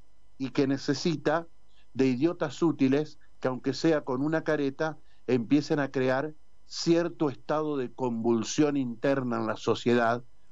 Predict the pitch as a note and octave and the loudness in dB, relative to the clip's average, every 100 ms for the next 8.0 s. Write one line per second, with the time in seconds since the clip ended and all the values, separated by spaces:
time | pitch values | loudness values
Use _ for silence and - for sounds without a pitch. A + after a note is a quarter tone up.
0 | - C3 B2+ - C3+ B2+ B2 B2+ A#2+ A#2 | -4 -2 -2 0 0 0 0 0 2 2
1 | A#2+ - E3 D#3+ C#3+ B2+ C#3+ C#3 C3 B2 | 0 0 0 0 -4 -2 -2 2 2 0
2 | A#2 C3 A#2+ C3+ C3 A#2 A#2 - - - | 0 -2 2 4 4 4 0 -8 -16 -16
3 | - A#2+ A#2 C3+ B2+ - - - - - | -2 -2 2 2 2 -4 -16 -16 -16 -2
4 | C3+ A#2+ G2+ D3+ C#3 B2+ C3+ B2 B2 A#2+ | -2 -2 0 2 2 0 -4 -4 -6 -10
5 | - A#2 G2+ - C3 A#2 A#2+ B2 B2 A#2+ | -8 -6 -2 2 2 2 0 0 0 0
6 | A2+ G2+ C#3 B2 A2 G#2+ A#2+ A#2+ B2 A#2 | 0 2 2 4 2 2 2 0 0 -2
7 | G#2+ F#2+ A#2 G#2 A2+ G#2 G2 F2+ E2 D#2+ | -4 0 0 2 4 2 4 2 2 -4